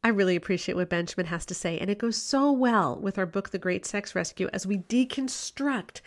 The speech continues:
some of these terrible things that we've been teaching about sex, the dehumanization of women,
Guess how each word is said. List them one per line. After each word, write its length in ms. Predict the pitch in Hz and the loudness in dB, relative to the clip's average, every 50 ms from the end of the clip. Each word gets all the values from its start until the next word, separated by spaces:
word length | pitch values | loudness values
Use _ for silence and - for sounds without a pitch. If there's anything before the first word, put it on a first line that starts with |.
| - - - - - | -16 -16 -16 -16 -10
some 180 | - - 240 240 | -4 0 2 2
of 80 | 233 | 4
these 160 | 240 240 226 - | 4 2 2 0
terrible 560 | - - - - 349 381 381 415 381 381 370 | -4 -8 -2 2 4 6 6 8 8 6 4
things 460 | - - 359 320 254 190 170 170 - | 6 4 4 6 4 4 0 -2 -4
that 100 | - - | -4 -2
we've 160 | 202 226 220 | -2 0 0
been 140 | - 233 220 | 0 -2 -4
teaching 440 | 220 - - 294 294 - - 294 285 | -4 -4 -4 -4 -4 -2 -4 -2 -2
about 280 | 277 277 262 262 254 - | -2 0 -2 -2 -2 -4
sex, 320 | - - - - - - | -4 -4 -4 -6 -8 -12
the 140 | - - 202 | -8 -8 -8
dehumanization 1200 | - - 277 285 285 285 - - - - 330 339 320 349 330 330 330 - 269 254 - - 233 233 | -4 0 2 2 2 0 -4 -6 0 2 4 4 4 4 2 2 2 2 0 -2 0 -2 -2 -2
of 100 | 226 202 | -2 -2
women, 240 | 190 185 180 170 | -2 -2 -2 -4